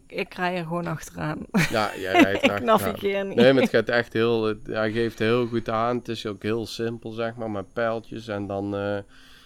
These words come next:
Speaker 2: zie je van, eh, hij trilt ook als je over driehonderd meter een actie moet uitvoeren. En dan zie je of je rechts of links moet. En, eh, ja, daar wijst hij naar, dat gaat super.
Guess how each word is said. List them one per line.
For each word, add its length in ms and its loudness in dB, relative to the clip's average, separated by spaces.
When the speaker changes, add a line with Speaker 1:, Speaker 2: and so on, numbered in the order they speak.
Speaker 2:
zie 220 -2
je 140 2
van, 400 -2
eh, 40 0
hij 160 -2
trilt 420 -2
ook 140 -6
als 200 -4
je 340 -4
over 280 -4
driehonderd 460 -6
meter 380 -6
een 140 -6
actie 320 -12
moet 180 -10
uitvoeren. 680 -6
En 80 -10
dan 200 -4
zie 180 -4
je 140 0
of 160 -8
je 100 -6
rechts 260 -4
of 140 -12
links 320 -6
moet. 260 -8
En, 300 -8
eh, 300 -8
ja, 160 -6
daar 160 -10
wijst 300 -10
hij 80 -10
naar, 300 -8
dat 100 -10
gaat 240 -8
super. 400 -14